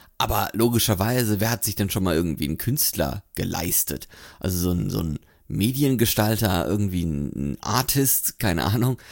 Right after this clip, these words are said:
Die sind ja jetzt auch nicht so unbedingt so teuer, aber du musst halt erstmal jemanden finden, dann Angebot und bezahlen und warten, dass die Arbeit fertig wird und bla bla. Welcher Dorfverein,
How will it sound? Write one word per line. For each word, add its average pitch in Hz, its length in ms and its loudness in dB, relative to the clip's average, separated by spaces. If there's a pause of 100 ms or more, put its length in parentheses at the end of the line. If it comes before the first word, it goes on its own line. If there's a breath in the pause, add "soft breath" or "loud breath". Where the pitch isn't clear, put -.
(160 loud breath)
Die - 420 -2
sind 147 200 4
ja 139 80 8
jetzt 113 80 6
auch 113 80 4
nicht 117 160 4
so 120 480 8
unbedingt 107 500 4
so 90 140 0
teuer, 101 540 2
aber - 180 2
du 95 80 2
musst 117 240 2
halt 98 140 2
erstmal 90 320 2
jemanden 80 280 2
finden, 156 540 2
dann 123 160 2
Angebot 117 640 4
und 85 140 -2
bezahlen 127 580 4
und 95 140 0
warten, 92 240 2
dass 90 100 -2
die - 160 -2
Arbeit 101 260 2
fertig 95 300 -4
wird - 140 -2
und 85 80 -4
bla 67 160 0
bla. 69 200 0 (380 loud breath)
Welcher 120 600 2 (340 loud breath)
Dorfverein, 110 1400 2